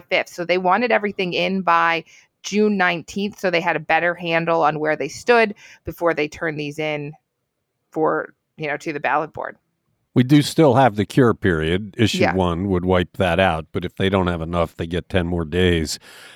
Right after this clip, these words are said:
Speaker 2: Uh, it's, it's fascinating how the Republicans are trying to change the rules in midstream with the terrible issue one.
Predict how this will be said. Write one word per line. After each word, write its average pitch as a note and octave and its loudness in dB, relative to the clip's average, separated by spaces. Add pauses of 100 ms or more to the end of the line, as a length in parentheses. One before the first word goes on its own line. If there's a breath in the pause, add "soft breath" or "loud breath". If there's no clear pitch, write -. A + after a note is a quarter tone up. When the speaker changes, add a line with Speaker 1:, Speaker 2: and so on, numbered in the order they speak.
(120)
Speaker 2:
Uh, D#2 -4
it's, - -4 (100)
it's - -8
fascinating E2+ -4
how D#2+ -4
the F2 -10
Republicans E2+ -6
are E2 -14
trying D#2+ -8
to D2+ -14
change D#2 -10
the D#2 -16
rules D#2+ -6
in D#2 -8
midstream D#2 -10
with D#2 -12
the E2+ -12
terrible D2 -10
issue - -10
one. C2+ -16